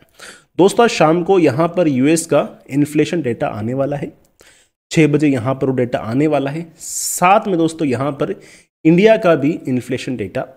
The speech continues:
आने वाला है। अगर अपन यहीं पर बात करते हैं, तीन चार न्यूज़ है जिसके बारे में यहाँ पर बताने वाला हूँ।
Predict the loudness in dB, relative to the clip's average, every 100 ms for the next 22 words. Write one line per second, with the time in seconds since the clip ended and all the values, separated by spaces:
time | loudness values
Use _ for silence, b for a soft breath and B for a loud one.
0 | -6 -4 -4 -8 -8 -10 -14 B B B
1 | -2 2 2 2 2 2 2 2 2 2
2 | 0 -4 -4 -8 -10 -16 _ _ _ _
3 | _ _ _ _ 2 4 4 2 4 4
4 | 4 0 -4 -6 -2 -2 0 -2 -4 -6
5 | -6 -6 -4 -4 -2 -2 -2 -4